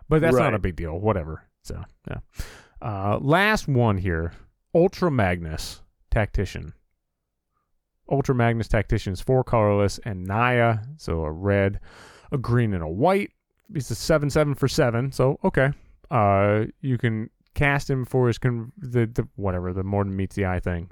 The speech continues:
Speaker 1: Two
Speaker 2: Yep.
Speaker 1: colorless, red, green, and a white. You know, until the last card read this, I thought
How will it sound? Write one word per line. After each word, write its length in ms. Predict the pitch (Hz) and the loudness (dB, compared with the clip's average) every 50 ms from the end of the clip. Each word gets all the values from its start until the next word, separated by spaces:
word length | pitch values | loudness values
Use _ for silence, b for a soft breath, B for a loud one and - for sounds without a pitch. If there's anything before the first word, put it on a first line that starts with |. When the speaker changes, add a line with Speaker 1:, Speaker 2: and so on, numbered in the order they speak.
| - - | -14 -6
Speaker 1:
Two 100 | - 156 | -2 -2
Speaker 2:
Yep. 40 | 151 | 0
Speaker 1:
colorless, 440 | - 131 117 110 107 107 104 - - - b b b b b b b b | 2 2 4 4 4 2 0 0 -2 -8 b b b b b b b b
red, 500 | 120 110 110 110 107 104 104 104 107 - - | -6 0 2 4 4 4 4 2 0 -2 -4
green, 380 | 135 110 104 101 98 98 98 95 | -6 -4 -2 -2 -2 -2 -2 -4
and 100 | 67 90 | -6 -6
a 60 | 92 | -6
white. 400 | 90 95 92 90 92 95 95 - _ _ _ _ _ _ _ _ - - | -6 -4 -2 -2 -2 -2 -4 -6 _ _ _ _ _ _ _ _ -6 0
You 80 | 190 262 | 2 2
know, 60 | 320 | 4
until 200 | 349 - 330 240 | 4 4 4 4
the 40 | 147 | 4
last 300 | 113 110 117 117 113 - | 4 4 4 4 2 2
card 260 | - 139 127 120 117 113 | 2 4 4 4 2 2
read 200 | 113 120 117 117 | 2 2 4 4
this, 160 | 127 120 - | 4 2 2
I 160 | - 120 120 | 2 0 0
thought 300 | - - 127 117 110 - | 2 2 2 2 2 0